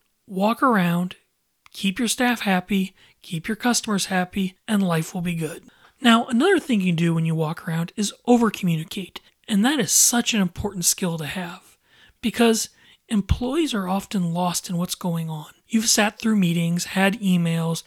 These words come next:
talked to your boss several times, and you know what's going on. But often our employees below us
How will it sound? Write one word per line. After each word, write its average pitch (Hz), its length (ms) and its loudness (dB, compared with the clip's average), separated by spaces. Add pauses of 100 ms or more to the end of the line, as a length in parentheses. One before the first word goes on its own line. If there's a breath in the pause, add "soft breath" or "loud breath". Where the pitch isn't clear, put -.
talked 262 260 0
to 196 80 0
your 240 140 6
boss 180 240 0
several 180 320 2
times, - 540 -6
and 196 220 0 (140 soft breath)
you 214 220 4
know 254 180 4
what's 165 220 -2
going 160 320 -4
on. 151 240 -12 (280)
But 254 220 4 (400)
often 269 400 0
our 202 120 2
employees 233 560 -2
below 185 380 -2
us 240 220 -4